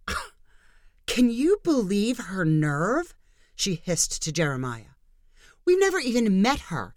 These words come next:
and she stops by to demand we make a bunch of cookies. Remember, we're in the South now. People are going to be way less standoffish than in California.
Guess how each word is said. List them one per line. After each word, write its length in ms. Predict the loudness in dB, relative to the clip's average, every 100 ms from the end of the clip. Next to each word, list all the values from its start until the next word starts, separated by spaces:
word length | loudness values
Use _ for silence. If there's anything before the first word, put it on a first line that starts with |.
| -20 -8
and 120 | -2
she 160 | 0 2
stops 560 | 2 2 2 0 -2
by 440 | -4 0 0 2 -2
to 120 | -2
demand 600 | 0 2 2 2 0 -2 -8 -2
we 240 | 2 4
make 240 | 4 4
a 40 | 2
bunch 320 | 0 -2 0
of 160 | -2 -4
cookies. 760 | -4 -2 -2 -8 -8 -10 -10 -14 _ _ -20 _ _ -18
Remember, 640 | -4 0 2 2 2 0 -2
we're 160 | -2 -2
in 100 | -2
the 60 |
South 560 | 0 0 2 0 0 -6
now. 400 | -6 -4 -6 -12 _ _ _ _ _
People 460 | -8 -6 -2 -2 0
are 100 | -2
going 300 | 0 0 0
to 140 | -2 -6
be 180 | -8
way 500 | -10 -4 0 2 0
less 300 | 0 -2 -2
standoffish 960 | -2 -2 -2 -6 -4 -4 -6 -8 -12 -10
than 140 | -8
in 100 | -8
California. 840 | -8 -6 -6 -8 -6 -4 -2 -4 -4